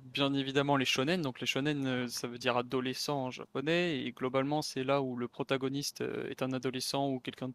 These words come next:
plutôt jeune. Euh, il peut de temps en temps être au début de fac ou quoi. Et souvent c'est, il y a ce, il y a un peu ce... cette idée de, de power-up, d'évolution. C'est-à-dire il part rarement genre très fort, il part en bas de l'échelle que si,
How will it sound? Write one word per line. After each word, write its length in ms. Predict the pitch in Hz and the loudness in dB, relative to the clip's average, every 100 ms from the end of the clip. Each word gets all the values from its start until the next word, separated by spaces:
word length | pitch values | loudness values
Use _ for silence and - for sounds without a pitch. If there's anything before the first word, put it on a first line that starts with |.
| - | -12
plutôt 260 | - 123 | -10 -8
jeune. 500 | 117 147 156 131 120 | 2 2 2 -4 -6
Euh, 20 | 123 - | -8 -10
il 100 | 127 | -12
peut 360 | - 151 147 139 - _ _ | -2 0 0 -4 -12 _ _
de 60 | - | -10
temps 180 | - 131 | -4 -2
en 80 | 135 | 0
temps 460 | - 139 131 120 117 | 2 2 2 -2 -4
être 180 | - 135 | -6 -4
au 60 | 131 | -4
début 240 | 127 127 | -4 -6
de 80 | 123 | -4
fac 240 | - 135 147 | 0 0 -2
ou 60 | |
quoi. 240 | - 160 185 _ _ - _ _ _ - | 0 0 0 _ _ -20 _ _ _ 0
Et 300 | 135 131 131 | 2 4 2
souvent 360 | 131 143 156 180 | 0 -2 0 0
c'est, 240 | - 131 | -2 -2
il 420 | 131 131 127 123 | 0 0 -2 -2
y 80 | 123 | -2
a 40 | |
ce, 220 | 123 - 127 | -2 -4 -6
il 640 | - - - - - - | -6 -10 -14 -18 -10 0
y 20 | |
a 40 | 131 | 0
un 40 | |
peu 160 | - 160 | 0 -4
ce... 240 | - - 139 - | -4 -8 -10 -8
cette 260 | - 139 143 | -6 -6 -2
idée 220 | 143 165 | 0 0
de, 260 | 139 131 | 2 0
de 120 | 127 127 | -2 -6
power-up, 600 | - 147 147 143 147 - | 2 4 4 4 0 -2
d'évolution. 560 | 131 139 143 - 147 - _ _ _ | -4 -2 -2 -2 -2 -8 _ _ _
C'est-à-dire 280 | - 135 143 | -2 2 2
il 80 | 139 | 2
part 200 | - 135 | 2 2
rarement 500 | 139 139 147 160 151 | 2 2 4 2 2
genre 160 | 131 | -2
très 160 | - 143 | -4 -4
fort, 300 | - 156 160 | 2 4 4
il 280 | 127 120 117 - | 0 -6 -8 -2
part 180 | 123 | 0
en 60 | 120 | 0
bas 140 | 123 | 0
de 100 | 135 | 0
l'échelle 480 | 131 - 147 147 131 | 0 0 2 2 0
que 120 | 123 | -4
si, 320 | 135 - 135 | -6 -6 -6